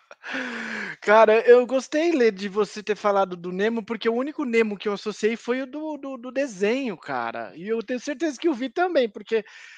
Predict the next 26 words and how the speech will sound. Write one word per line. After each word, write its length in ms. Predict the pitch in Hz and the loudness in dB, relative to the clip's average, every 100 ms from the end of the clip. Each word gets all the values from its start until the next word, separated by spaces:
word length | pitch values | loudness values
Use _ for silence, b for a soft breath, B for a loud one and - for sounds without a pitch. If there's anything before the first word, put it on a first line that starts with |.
| B B 214 | B B 6
eu, 160 | 240 233 | 6 6
o, 560 | 226 208 196 175 165 | -4 -4 -4 -6 -6
o 60 | 185 | -6
Júlio 280 | 170 226 208 | -4 -4 0
Verne 380 | 180 214 240 | 4 4 4
não 140 | 247 214 | 0 0
é 80 | 233 | -2
um 80 | |
cara 240 | 269 233 240 | -2 0 0
que 140 | - | -2
eu 260 | 247 254 240 _ _ _ | -4 -4 -12 _ _ _
passei 400 | 214 - 226 226 | -8 -2 -2 -2
muito 300 | 220 214 214 | -4 -8 -12
tempo 380 | _ 202 202 208 | _ -6 -4 -8
assim, 200 | 202 226 | -8 -10
não, 220 | 214 190 | -8 -10
saca? 360 | - 220 247 202 | -6 -6 -2 -4
Eu 100 | 175 | -2
sei 220 | - 196 | -2 -4
do, 120 | 214 | -4
do 300 | 208 175 190 | -12 -12 -12
título 400 | - 220 240 233 | -10 -12 -10 -2
da 180 | 254 233 | 4 6
obra, 340 | 185 180 160 | 6 4 2
assim, 300 | 156 - 139 | 0 -4 -14
saca? 420 | - 151 170 - | -10 -8 -6 -8